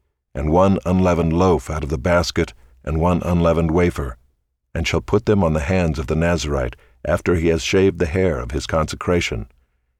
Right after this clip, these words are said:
And the priest shall wave them for a wave offering before the Lord. They are a holy portion for the priest, together with the breast that is waved and the thigh that is contributed.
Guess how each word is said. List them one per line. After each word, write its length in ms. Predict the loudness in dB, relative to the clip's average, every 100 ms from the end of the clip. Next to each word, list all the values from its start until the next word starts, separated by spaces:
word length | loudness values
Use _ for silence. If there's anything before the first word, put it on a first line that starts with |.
| _ -6
And 100 | -4
the 80 |
priest 320 | 0 2 2 2
shall 220 | 0 0
wave 420 | 2 4 2 2
them 180 | -6 -6
for 160 | -4
a 60 | 0
wave 340 | 2 2 2
offering 420 | 2 2 0 -2 0
before 300 | -2 -2 0
the 100 | 0
Lord. 500 | 0 0 -2 -6 -12 _ _ _ _ _ _ _ _ _ _ _ _
They 220 | -6 0
are 120 | 2 2
a 80 |
holy 360 | 0 0 2 0
portion 460 | 0 0 2 0 -2
for 120 | -2
the 100 | -4
priest, 480 | 0 0 0 -4 -16 _ _ _
together 380 | -4 0 2 2
with 180 | 0 -2
the 80 |
breast 380 | -4 0 0 -2 -4
that 140 | -4
is 140 | -2 -2
waved 420 | 0 2 0 -4 -18 _ -6
and 140 | -2
the 60 | 0
thigh 380 | 2 2 2
that 160 | -2 -4
is 140 | -6
contributed. 600 | -4 0 0 0 -4 -12